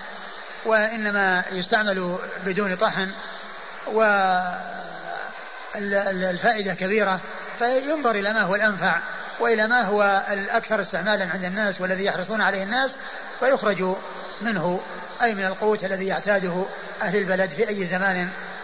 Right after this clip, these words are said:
ومكان. قال: "فلما كان معاوية"، زمن معاوية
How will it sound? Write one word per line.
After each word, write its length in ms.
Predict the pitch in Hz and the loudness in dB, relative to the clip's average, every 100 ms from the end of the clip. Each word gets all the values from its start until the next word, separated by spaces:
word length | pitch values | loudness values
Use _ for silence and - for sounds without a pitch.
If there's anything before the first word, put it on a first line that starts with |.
| - | -6
ومكان. 400 | 190 185 185 185 - - - - - - | -4 0 0 0 -4 -12 -12 -12 -10 0
قال: 160 | 254 233 | 2 4
"فلما 340 | 277 254 220 | 2 2 2
كان 280 | 196 226 202 | 4 2 2
معاوية"، 500 | 185 185 185 175 - | 2 2 2 2 0
زمن 240 | 208 214 190 | 0 0 2
معاوية 460 | 165 190 175 170 | 2 2 2 -2